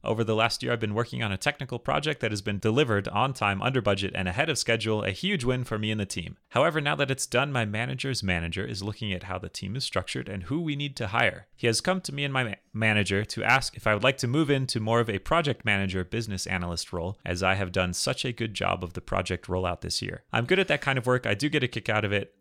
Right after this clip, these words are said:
But if I don't push forward to move into a developer role, have I wasted the last four years retraining? Should I take the role and continue to push to be a full-time developer on a team, or accept my fate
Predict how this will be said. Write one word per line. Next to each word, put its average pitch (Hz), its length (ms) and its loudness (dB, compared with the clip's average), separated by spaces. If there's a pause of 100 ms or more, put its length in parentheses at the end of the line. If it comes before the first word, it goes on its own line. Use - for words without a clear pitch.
(120)
But 101 160 -2
if 95 120 -4
I 95 100 0
don't 123 300 -2
push - 220 -4
forward 104 320 2
to 101 100 -2
move 107 220 2
into 107 260 -2
a - 20 2
developer 95 460 2
role, 90 180 2
have 98 160 0
I 92 80 6
wasted 127 440 2
the 117 60 -2
last 123 300 0
four 117 140 -2
years 117 340 -2
retraining? 123 680 -4
Should 127 200 4
I 120 80 8
take 151 240 2
the 147 80 0
role 123 180 4
and 123 80 -2
continue 131 400 0
to 120 140 -2
push - 260 0
to - 100 -8
be 113 120 -2
a 104 40 2
full-time 120 440 -2
developer 110 420 2
on 110 100 2
a 104 60 4
team, 147 420 -2
or 101 140 2
accept - 340 2
my 120 220 2
fate - 480 -2